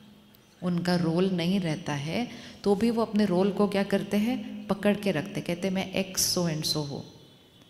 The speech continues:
क्यों रोल को पकड़ के रख रहे हैं? क्यों अभी तक घर के बाहर वो रोल X लिखा हुआ है? क्यों अभी तक visiting card पे वो रोल X लिखा हुआ है?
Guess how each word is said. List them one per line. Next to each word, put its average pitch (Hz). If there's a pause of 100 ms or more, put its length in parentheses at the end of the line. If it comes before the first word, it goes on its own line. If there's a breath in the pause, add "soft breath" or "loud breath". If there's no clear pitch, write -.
(240)
क्यों 247
रोल 214
को 208
पकड़ 180
के 175
रख 156
रहे 131
हैं? 135 (760)
क्यों 226
अभी 208
तक 220
घर 185
के 196
बाहर 180
वो 185
रोल 180
X 180
लिखा 170
हुआ 156
है? 127 (260 loud breath)
क्यों 220
अभी 202
तक 202
visiting 185
card 180
पे 180
वो 180
रोल 175
X -
लिखा 170
हुआ 160
है? 147